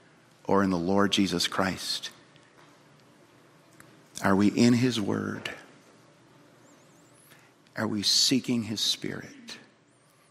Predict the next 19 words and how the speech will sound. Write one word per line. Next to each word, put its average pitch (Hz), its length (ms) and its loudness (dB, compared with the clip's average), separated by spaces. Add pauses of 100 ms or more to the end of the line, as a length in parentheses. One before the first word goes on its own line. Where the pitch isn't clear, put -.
(220)
Are 101 140 2
we 101 180 2 (360)
praying 127 640 2
for - 260 -4
his 107 320 -4
forgiving 90 840 -4
love? 87 500 -4 (1160)
Are 107 120 0
we 113 160 0
leaning 131 720 2
on 117 280 0
that 107 220 -4
dependable 110 680 -2
duo, 92 600 -2
God's 95 300 -6
steadfast 95 840 -6
love - 380 -10
and - 160 -12
faithfulness? - 1120 -8